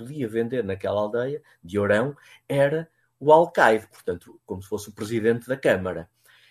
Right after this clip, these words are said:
E, portanto, todo aquele poder confluía para os bolsos do mesmo. E é, e é uma guerra de poder,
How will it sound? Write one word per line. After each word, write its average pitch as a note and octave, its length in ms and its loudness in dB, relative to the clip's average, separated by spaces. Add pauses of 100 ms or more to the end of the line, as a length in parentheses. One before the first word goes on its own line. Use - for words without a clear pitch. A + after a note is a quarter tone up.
E, C3+ 60 -14
portanto, C#3 280 -6
todo E3 220 0
aquele D3 280 2
poder B2+ 600 -4
confluía D3 800 -2
para C#3 240 0
os C3+ 140 -2
bolsos B2+ 480 0
do C3 100 -4
mesmo. G2 500 -2 (640)
E C3+ 140 0
é, D3+ 240 2
e C#3+ 160 -4
é D3 60 2
uma C#3+ 260 -2
guerra D3 420 2
de C3 120 -10
poder, C3 600 -4